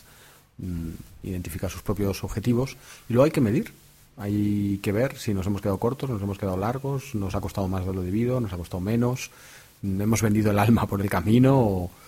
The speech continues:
o realmente estamos sobrados, ¿no? Entonces, em, resultados conecta con una palabra muy clásica en nuestro sector que es evaluación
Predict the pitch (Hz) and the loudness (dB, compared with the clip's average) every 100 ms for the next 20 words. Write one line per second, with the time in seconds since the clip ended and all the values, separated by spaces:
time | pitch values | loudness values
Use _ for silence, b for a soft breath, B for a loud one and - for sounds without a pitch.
0 | b b - 98 104 101 101 101 107 101 | b b -6 -2 0 0 2 2 2 2
1 | 95 92 98 92 92 90 - 87 82 82 | 0 -2 -2 -2 -2 -4 -6 -8 -6 -8
2 | 87 - 90 - _ b b b b - | -10 -12 -12 -12 _ b b b b -4
3 | 110 120 127 147 143 139 - 120 117 110 | 2 2 4 2 2 -2 -4 0 2 2
4 | 107 107 107 - 110 113 107 127 151 151 | 0 0 -2 -4 -4 -2 2 4 4 0
5 | 139 139 156 - 139 120 123 127 123 120 | 0 2 0 -4 -2 0 2 2 2 2
6 | 120 120 113 127 - 120 123 120 120 117 | 4 2 2 -2 -2 -4 -2 -2 0 -2
7 | - 110 - 135 - 104 104 110 - - | -2 -4 -2 -4 -2 0 0 -2 -6 -12
8 | - 117 95 82 120 101 127 | -2 0 0 0 0 0 -2